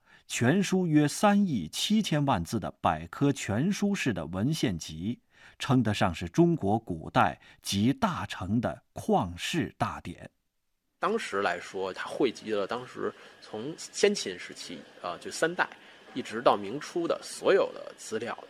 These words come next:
Speaker 2: 基本上都汇聚在这本书里来了。据学者的推测，当时收了得有这个八千种书籍。它现在最大的意义，我觉得就是保存了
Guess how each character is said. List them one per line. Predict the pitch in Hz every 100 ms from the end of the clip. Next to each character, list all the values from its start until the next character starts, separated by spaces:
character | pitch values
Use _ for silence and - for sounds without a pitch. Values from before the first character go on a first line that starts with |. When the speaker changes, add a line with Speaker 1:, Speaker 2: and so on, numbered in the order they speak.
| - - -
Speaker 2:
基 | - 175
本 | 170 95
上 | - 82 -
都 | 139 165
汇 | - 208 104
聚 | - 73
在 | 98 - -
这 | 78 67
本 | -
书 | - - 107
里 | 80
来 | -
了。 | - -
据 | 113 107 101 - -
学 | - 139
者 | 170 120
的 | - -
推 | 190
测， | 214 123 - - - - -
当 | 117
时 | 127
收 | 123 143
了 | 135 101
得 |
有 | 110 92 - -
这 | -
个 | - -
八 | - -
千 | - 117 107
种 | 104 - - -
书 | - 107
籍。 | - 76 -
它 | -
现 | 247 - 247
在 | 254 240
最 | 180
大 | 156 139
的 | 123
意 | 156 127
义， | 98
我 | 85
觉 | 98
得 | 139
就 | 156
是 | 117 95 - - - - - -
保 | 110 -
存 | - - 85 113
了 | 165